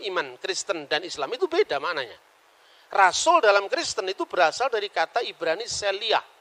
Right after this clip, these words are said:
Artinya apa? Seorang yang punya otoritas mewakili umat. Jauh dari perbedaan seorang nabi menerima wahyu dan tidak wajib menyampaikan kepada umatnya, seorang rasul menerima wahyu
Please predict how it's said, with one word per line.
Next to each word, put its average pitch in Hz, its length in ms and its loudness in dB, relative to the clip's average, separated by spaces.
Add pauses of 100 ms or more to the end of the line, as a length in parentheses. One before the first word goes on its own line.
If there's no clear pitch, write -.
(280)
Artinya 277 560 2
apa? 120 160 -6 (320)
Seorang 277 560 2
yang 247 140 2 (100)
punya 208 240 -2 (160)
otoritas 170 720 -4
mewakili 180 640 -2
umat. 170 160 -10 (1120)
Jauh 254 300 8
dari 226 240 4
perbedaan 214 640 2
seorang 160 460 0
nabi 165 560 -6 (240)
menerima 156 480 -4
wahyu 160 640 0 (320)
dan 151 240 -2
tidak 160 320 -4
wajib - 320 0
menyampaikan 156 800 -2
kepada 147 400 -4
umatnya, 156 500 -4
seorang 143 460 -4
rasul 165 320 -2
menerima 147 320 -6
wahyu 156 400 2